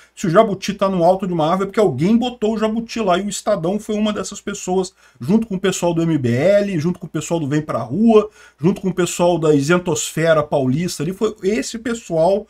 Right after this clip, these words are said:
botou o jabuti no alto dessa árvore, e estamos todos nós aqui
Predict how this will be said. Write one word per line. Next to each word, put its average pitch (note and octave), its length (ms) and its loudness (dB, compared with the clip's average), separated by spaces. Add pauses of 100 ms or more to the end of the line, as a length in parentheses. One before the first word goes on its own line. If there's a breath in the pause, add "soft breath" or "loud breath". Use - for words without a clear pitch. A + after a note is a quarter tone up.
(340 soft breath)
botou G#3 600 4
o F3+ 40 2
jabuti F#3+ 600 -2
no F3 120 0
alto E3+ 280 0
dessa F3 280 -2
árvore, F#3+ 380 0
e A3+ 60 -2
estamos G#3+ 420 -4
todos G3+ 380 -6
nós F3 280 0
aqui F#3+ 360 -8